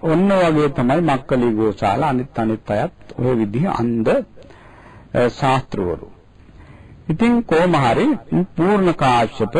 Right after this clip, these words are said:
දවසක් එයාගේ ශ්‍රාවකයන්ට කියනවා උප්පත්ති හයක් තියෙනවා කියලා. ඉතින් ආනන්ද ස්වාමීන් වහන්සේ ඇවිල්ලා කිව්වා, "ස්වාමීනි, මේ පූර්ණ කාශ්‍යප විශේෂ උප්පත්ති හයක් දේශනා කරනවා"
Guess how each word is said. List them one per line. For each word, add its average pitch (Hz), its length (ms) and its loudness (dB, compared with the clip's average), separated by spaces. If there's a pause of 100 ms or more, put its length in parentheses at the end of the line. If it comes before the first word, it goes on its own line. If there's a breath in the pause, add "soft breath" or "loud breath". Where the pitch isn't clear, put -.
දවසක් 123 500 0 (460)
එයාගේ 113 340 0
ශ්‍රාවකයන්ට 107 800 -2
කියනවා 107 500 -4 (1040 loud breath)
උප්පත්ති - 720 -2
හයක් 135 320 0 (100)
තියෙනවා 50 360 -4
කියලා. - 320 -16 (760 loud breath)
ඉතින් - 260 -2
ආනන්ද 147 400 2
ස්වාමීන් 123 440 0
වහන්සේ 113 340 -2
ඇවිල්ලා 98 220 0
කිව්වා, 123 220 -4
"ස්වාමීනි, 101 580 -4
මේ 202 180 -4
පූර්ණ 160 400 -2
කාශ්‍යප 95 540 -2 (1080 loud breath)
විශේෂ 165 600 0
උප්පත්ති 196 640 -2
හයක් 170 300 2
දේශනා 139 480 0
කරනවා" - 400 -10